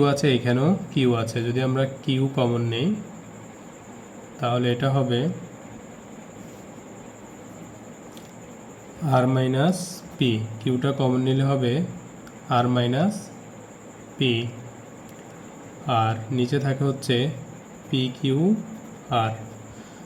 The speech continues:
তো এখানে কিউটা গুণাকার আছে, আবার এখানে কিউ হচ্ছে কি গুণাকারে আছে, তাহলে এই কিউ আর এই কিউ কি কাটা যাবে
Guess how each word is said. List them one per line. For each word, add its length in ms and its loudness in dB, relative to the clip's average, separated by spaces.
তো 120 0
এখানে 260 6
কিউটা 320 6
গুণাকার 440 4
আছে, 200 2
আবার 220 2
এখানে 260 2
কিউ 220 4
হচ্ছে 240 -2
কি 80 2
গুণাকারে 440 2
আছে, 160 -4
তাহলে 300 0
এই 160 4
কিউ 160 2
আর 140 2
এই 100 0
কিউ 180 0
কি 60 2
কাটা 260 0
যাবে 200 4